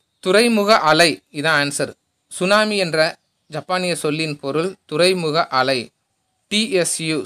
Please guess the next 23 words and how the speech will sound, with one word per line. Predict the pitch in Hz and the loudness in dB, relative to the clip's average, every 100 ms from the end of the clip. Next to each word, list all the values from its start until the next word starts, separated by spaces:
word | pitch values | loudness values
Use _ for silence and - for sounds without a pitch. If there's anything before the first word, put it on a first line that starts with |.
| - | -4
சு | 185 185 - | -2 -2 -4
என்ற | 147 147 147 | -4 -2 -2
என்பது | 147 151 156 175 175 | -2 -2 -2 -4 -4
துறைமுகம் | 151 165 170 156 147 | -2 -2 -2 -4 -4
என்றும் | 131 123 156 185 - | -6 -6 -6 -6 -2
நாமி | 143 160 175 170 139 | 2 2 2 -2 -6
என்பது, | 135 131 131 139 208 - _ _ _ | -8 -6 -4 -4 -6 -8 _ _ _
அஹ், | 151 135 | -10 -8
துறைமுக | 160 175 180 165 175 | -2 0 0 0 0
அலைகள் | 139 151 160 151 131 - | 2 2 0 -2 -6 -8
எனவும் | 139 135 151 | -6 -6 -6
பொருள்படும். | 147 135 131 127 117 104 | -6 -6 -6 -6 -8 -8
நாமி | 131 139 170 160 | -6 -4 -4 -4
என்றால் | 139 131 175 | -4 -2 0
அலைகள். | 135 131 135 127 - | 0 0 -2 -4 -8
இதை | 139 131 | -10 -6
சேர்த்து | - 160 160 | -2 -2 -2
தான் | 170 180 | -4 -4
துறைமுக | - 151 160 156 156 | -4 -4 -4 -4 -4
அலை | 139 131 139 - | -4 -2 -2 -4
அப்படின்னு | 127 123 123 | -8 -8 -8
சொல்றாங்க. | 131 123 113 139 196 _ _ | -6 -4 -2 -2 -4 _ _
ஆழி | 135 180 220 226 | 0 2 2 -2